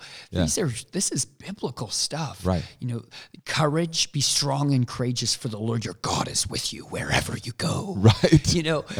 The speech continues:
Speaker 2: I mean, this, eh, encourage one another as the day draws near. Like,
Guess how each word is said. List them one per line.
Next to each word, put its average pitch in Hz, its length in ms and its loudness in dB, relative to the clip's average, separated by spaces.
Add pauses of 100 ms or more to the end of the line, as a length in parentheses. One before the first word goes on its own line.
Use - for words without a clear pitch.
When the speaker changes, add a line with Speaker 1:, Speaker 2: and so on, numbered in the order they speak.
(140)
Speaker 2:
I 190 80 4
mean, 175 220 2 (220)
this, 196 280 4
eh, 165 160 4 (140)
encourage 175 720 2 (180)
one 160 180 0
another 147 380 0
as 123 160 -6
the - 80 -10
day 139 240 0
draws 123 380 2
near. 135 360 8 (360)
Like, 135 280 -2